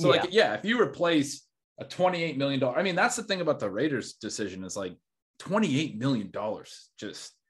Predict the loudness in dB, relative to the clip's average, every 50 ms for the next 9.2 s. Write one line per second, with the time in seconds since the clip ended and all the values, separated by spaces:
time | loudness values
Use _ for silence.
0 | _ _ _ _ _ _ -2 0 2 2 2 2 0 -2 -6 2 6 6 10 12
1 | 12 12 12 12 10 10 8 4 4 6 8 10 10 10 10 10 8 8 4 2
2 | 2 6 6 6 6 6 4 2 2 0 4 6 6 6 8 8 8 8 6 4
3 | -2 -12 2 6 6 6 6 4 2 0 -2 2 4 6 6 6 6 4 2 0
4 | -2 -2 -2 0 0 0 0 2 0 -2 -2 -2 0 0 0 0 -2 -4 -10 -12
5 | _ _ _ _ _ _ _ _ 0 2 4 4 4 6 8 8 8 8 6 0
6 | -4 -2 -2 0 0 0 0 -2 -2 0 0 2 2 0 -2 -4 -8 _ _ -2
7 | 0 2 2 2 2 2 0 0 0 0 0 0 0 -2 -2 -2 -2 -2 -4 -2
8 | -2 -4 -6 -6 -2 0 0 0 0 -2 -4 0 0 0 0 0 0 0 0 0
9 | -2 -4 -6